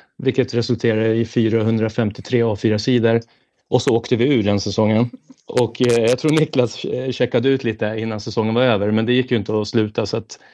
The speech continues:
vi tryckte väl upp den i några hundra ex och undrade, "Vem ska köpa den här boken?" Så vi fick döpa den till Hur kunde det ske? Ett år som Leksing. Eh, sen gjorde jag en till året efter och gick upp.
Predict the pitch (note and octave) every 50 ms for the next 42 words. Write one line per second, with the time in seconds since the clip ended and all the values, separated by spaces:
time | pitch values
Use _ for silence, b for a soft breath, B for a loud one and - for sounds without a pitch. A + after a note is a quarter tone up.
0 | b b b b b b b _ _ _ - C#3 B2+ - D3 C3+ - D3+ C#3+ D3+
1 | E3 D#3+ E3 - C#3+ B2+ A#2+ A#2 A2+ A2 G#2+ G#2 G#2+ G#2+ G#2+ A2 - - - -
2 | - A#2 A2+ A2+ G#2+ G#2+ A2 G#2+ G#2+ A2 G#2 G#2 - - A#2 A2+ A2 G#2+ G#2+ G#2
3 | G#2 G#2 G#2 G2+ - - - A#2+ B2+ A#2+ A2+ A2+ A2 - - A2 - A#2 A2 G#2
4 | - A#2+ G#2+ A2+ A#2+ B2 A#2+ G2+ F2 G2 G2+ - - A#2+ A2+ G2+ G2 - - -
5 | - - C3 A2+ A#2+ - B2 - - B2+ A#2+ A2+ - A#2+ G#2+ G#2 A#2+ G#2 G2+ F#2+
6 | B2+ A#2 A2+ - B2+ A2+ A2+ A2+ G#2+ A2+ A2 - B2+ A2 G2 F#2+ F#2+ F#2+ A#2 G#2+
7 | - - A2 G#2+ G#2 - G#2 G2+ G#2 G2+ - - - G#2 G2+ F#2+ - B B B
8 | B B B B - - C3 B2+ B2 B2 A#2+ A#2+ - D#3+ D3+ D3 D3 C#3 C3+ C#3
9 | C3 B2+ B2+ B2 B2 - C#3 A#2+ A2+ A2+ A2 A2+ A#2+ B2 A#2 A#2 A#2 B2+ A#2+ -
10 | - - A2 A2 A2 A2 G#2+ - - A#2+ A#2 - -